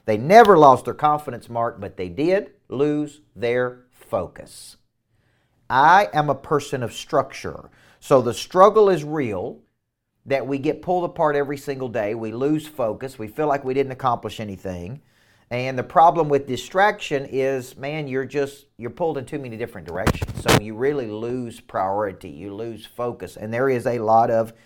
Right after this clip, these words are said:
confusion. Confusion is randomness in motion.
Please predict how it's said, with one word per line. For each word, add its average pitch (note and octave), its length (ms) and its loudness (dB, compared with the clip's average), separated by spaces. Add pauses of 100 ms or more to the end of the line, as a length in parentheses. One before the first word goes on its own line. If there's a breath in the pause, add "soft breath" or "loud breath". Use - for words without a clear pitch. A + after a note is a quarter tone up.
(220 soft breath)
confusion. C#3+ 800 -8
Confusion C#3 640 -10
is B2+ 300 -6 (120)
randomness B2 720 -10
in A2+ 260 -14
motion. G2 480 -14